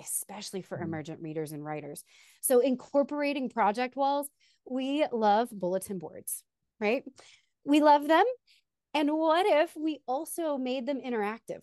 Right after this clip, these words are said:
Speaker 1: What if these were opportunities for students to help us? They put the print up there. Their names are up on the board. Their work is up on the project wall. They are writing the questions, or we're using the question stems and they're putting their best writing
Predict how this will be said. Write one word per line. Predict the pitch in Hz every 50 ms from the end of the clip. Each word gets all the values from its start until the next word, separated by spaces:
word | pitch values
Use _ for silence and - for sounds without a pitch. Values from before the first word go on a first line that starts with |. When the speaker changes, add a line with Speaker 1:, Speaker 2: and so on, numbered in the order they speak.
| -
Speaker 1:
What | - 294 294 294 294 302 294 302
if | 339 330 -
these | - 330 285 269
were | 285 262
opportunities | 254 254 254 262 - - 254 254 269 311 320 -
for | - 277
students | 254 - - 302 269 254 - -
to | 233
help | 214 - - 233 247 240 -
us? | 180 175 - - -
They | 208 202 262 262 302 320
put | - - 277 - -
the | 208
print | 185 - - 220 196 -
up | 202 196 190 -
there. | 196 190 180 175 165 _ _ _ -
Their | 220 196 220 254 247 262 254
names | 247 240 240 247 254 262 285 311 311 294 262 220 196 180 - -
are | 269 - -
up | 240 247 -
on | 254 254 247 226
the | 220 190
board. | - 226 247 262 247 214 190 208
Their | 269 269 262 262
work | 247 233 240 254 277 330 311 -
is | - 233 220 -
up | - 233 233 - -
on | 226 220
the | 214 208
project | - 226 220 208 196 202 185 - -
wall. | 196 185 175 175 - _ - - - - _ _ _ _ -
They | 208 254 269 311 320
are | 302 277 262
writing | 220 240 233 233 226 214 214
the | 196 196 190
questions, | _ - 233 220 - - - 214 214 202 - -
or | 269 294 285 233 220 220 220
we're | 226 247 247
using | 226 226 233 233 226 226 220
the | 214 208
question | - 240 220 - - 220 214
stems | - - 247 247 247 226
and | 226 226 220
they're | 220 220
putting | 220 - 262 254 247 226 220 220 _ _ _ _ _ -
their | 220 269 277
best | 233 208 269 262 262 - - 269
writing | 247 254 247 254 269 277 226 180 170